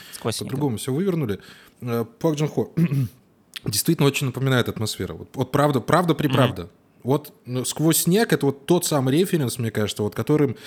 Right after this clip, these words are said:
Speaker 2: можно описывать, когда тебя спрашивают: "А на что похоже вот Сайло?" Вот на "Сквозь снег" смотрел, смотрел. Вот это вот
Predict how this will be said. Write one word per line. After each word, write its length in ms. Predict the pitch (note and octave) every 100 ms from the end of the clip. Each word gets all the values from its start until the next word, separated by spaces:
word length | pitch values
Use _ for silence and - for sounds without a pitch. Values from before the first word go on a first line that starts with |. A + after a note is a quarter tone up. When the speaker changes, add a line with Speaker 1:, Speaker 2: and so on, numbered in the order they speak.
| - -
Speaker 2:
можно 340 | A#2+ D#3 C3 B2
описывать, 400 | D3+ D3+ C3 -
когда 160 | B2
тебя 40 | B2+
спрашивают: 360 | - A2 A#2+
"А 40 | C3+
на 60 |
что 140 | - F#3+
похоже 440 | E3+ - A#2+ F#2+
вот 100 | F2
Сайло?" 240 | - F#2 F#2+
Вот 220 | F#3 G3+
на 120 | A#3
"Сквозь 280 | - A#3 A3
снег" 200 | F#3+ B2+
смотрел, 360 | - E3 B3+ B3+
смотрел. 400 | - E3+ A2+ F#2
Вот 260 | G#2 A#3 B3+
это 140 | F3 D3
вот 220 | D3